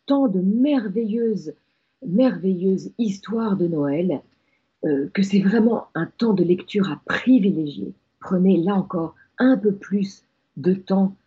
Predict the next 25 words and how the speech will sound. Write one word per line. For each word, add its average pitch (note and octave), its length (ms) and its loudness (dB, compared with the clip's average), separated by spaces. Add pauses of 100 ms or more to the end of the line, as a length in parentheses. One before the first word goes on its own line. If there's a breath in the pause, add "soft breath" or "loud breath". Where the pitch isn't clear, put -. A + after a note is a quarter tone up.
(420)
euh, C3+ 300 -2 (260)
pour F#3 100 2
la E3 120 4
lecture. E3 680 0 (560)
Il E3+ 120 -2
n'y E3+ 120 2
aura E3+ 200 -6 (220)
que C4+ 220 4
du F#3+ 160 0
bénéfice F3+ 800 -2 (500)
pour D#3+ 140 -8
votre C#3+ 240 -8
enfant. F#3 320 -18 (260)
Tant C4 220 4
de G3 100 2
belles G3 240 2
histoires, E3+ 680 -6 (680 soft breath)
c'est - 200 -8 (340)
assez G3 540 2 (360 soft breath)
rassurant G3+ 840 -2 (340)
et F3 200 2
réconfortant B3 1000 -4 (340)
que G#3+ 80 -2
de G3+ 120 2
voir G#3 340 -2